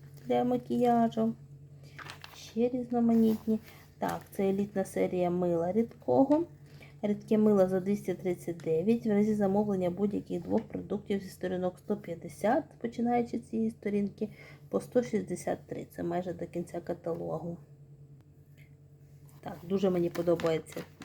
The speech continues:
ці, це мило, це супер. Так, активельчики будь-які, бачите, по шістдесят дев'ять за кожний.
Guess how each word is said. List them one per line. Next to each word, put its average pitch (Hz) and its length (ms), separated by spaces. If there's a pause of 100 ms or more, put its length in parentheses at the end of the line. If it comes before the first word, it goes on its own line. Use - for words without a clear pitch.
(120)
ці, - 160 (240)
це 170 80
мило, 165 380 (100)
це - 100
супер. - 480 (1000)
Так, - 180
активельчики 165 840
будь-які, 185 580
бачите, 170 440
по - 140
шістдесят 180 520
дев'ять 175 400 (400)
за 175 160
кожний. 175 720